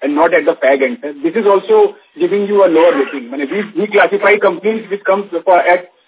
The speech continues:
the fag end, uh, of the calendar as the ones either they are too big corporate or are, or, or other those who are not worthy. I mean, this is my understanding to, to have all due respect to all, everybody.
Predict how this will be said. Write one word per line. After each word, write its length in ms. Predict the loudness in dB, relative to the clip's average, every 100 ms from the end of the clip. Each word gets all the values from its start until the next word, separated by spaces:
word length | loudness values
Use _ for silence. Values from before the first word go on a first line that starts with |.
| -4
the 80 | -2
fag 300 | 2 2 2
end, 260 | 0 -2 2
uh, 460 | 4 4 4 4
of 80 | 2 0
the 100 | -2
calendar 500 | 0 0 2 2 2 -2 _ _ 0
as 180 | 2 4
the 100 | 2
ones 220 | 2 2
either 220 | 0 0
they 100 | 2
are 220 | 2 2 -6
too 240 | -2 -2 -2 -2
big 160 | -4 2
corporate 460 | 2 4 2 4
or 240 | 4 2 0
are, 200 | 0 0 0 0
or, 360 | 0 2 2 4
or 140 | 2
other 180 | 4 2
those 220 | 2 2
who 60 | 2
are 60 |
not 220 | 2 2 2
worthy. 340 | 0 -2 -6 -4
I 40 |
mean, 220 | 0 0 0
this 120 | -4
is 100 | -2
my 160 | 2 2
understanding 580 | 2 0 0 -2 -4 -4
to, 200 | -4 -4 -4
to 100 | 0
have 200 | 0 0 -4 -2
all 220 | 0 2
due 160 | 2 0
respect 320 | 0 -4 -2
to 100 | 2
all, 160 | 2 0
everybody. 480 | -4 0 0 -2